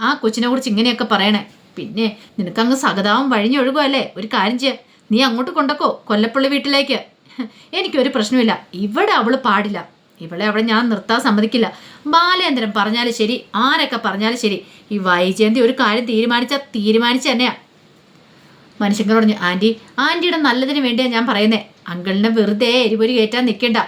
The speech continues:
അങ്കിൾ അല്ലെങ്കിൽ തന്നെ ഇപ്പൊ സമനില തെറ്റിയ മട്ടിലാ നിൽക്കുന്നേ. അങ്കിളിനോട് സംസാരിക്കാൻ പോയിട്ട്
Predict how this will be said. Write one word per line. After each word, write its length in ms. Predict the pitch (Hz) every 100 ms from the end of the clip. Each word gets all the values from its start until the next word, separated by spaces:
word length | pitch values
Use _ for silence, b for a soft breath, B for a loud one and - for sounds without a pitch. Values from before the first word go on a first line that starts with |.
| - B B B
അങ്കിൾ 220 | 320 339
അല്ലെങ്കിൽ 420 | 302 214 262 285 -
തന്നെ 120 | 233
ഇപ്പൊ 140 | 226 247
സമനില 520 | 247 196 233 285 285
തെറ്റിയ 240 | 208 247
മട്ടിലാ 340 | 220 196 233 233
നിൽക്കുന്നേ. 400 | 190 220 202 - _ -
അങ്കിളിനോട് 400 | 160 160 175 185
സംസാരിക്കാൻ 640 | 214 170 165 185 190 226
പോയിട്ട് 300 | 214 214 233